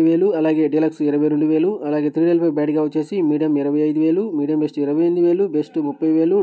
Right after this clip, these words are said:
డీలక్స్ ముప్పై ఒక వెయ్యి అయితే సెల్ అవుతుంది. డబల్ ఫైవ్ త్రీ వన్ సిండియా బ్యాడ్గా వచ్చేసి మీడియం పద్దెనిమిది వేలు,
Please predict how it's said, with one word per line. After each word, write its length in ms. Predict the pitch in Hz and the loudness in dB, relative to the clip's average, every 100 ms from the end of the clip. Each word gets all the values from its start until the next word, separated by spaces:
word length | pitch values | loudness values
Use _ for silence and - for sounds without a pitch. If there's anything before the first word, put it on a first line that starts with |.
| 147 | 0
డీలక్స్ 320 | 156 156 156 143 | -2 -4 -4 -4
ముప్పై 220 | 139 147 143 | -2 -4 -2
ఒక 60 | 151 | 0
వెయ్యి 120 | 151 | 0
అయితే 140 | 151 151 | -2 -4
సెల్ 120 | 156 | -4
అవుతుంది. 340 | 156 160 165 220 247 _ _ _ _ _ _ _ _ - | -2 0 0 -2 -4 _ _ _ _ _ _ _ _ -6
డబల్ 220 | 151 180 | -2 0
ఫైవ్ 120 | 190 180 | 0 0
త్రీ 100 | 175 | 2
వన్ 120 | 175 165 | 2 0
సిండియా 300 | 160 160 160 | 0 0 0
బ్యాడ్గా 260 | 151 151 156 | 0 2 0
వచ్చేసి 280 | 147 165 180 160 | 0 -2 0 0
మీడియం 240 | 156 160 | 2 0
పద్దెనిమిది 360 | 147 139 156 156 | -2 -2 0 2
వేలు, 200 | 160 175 | 2 2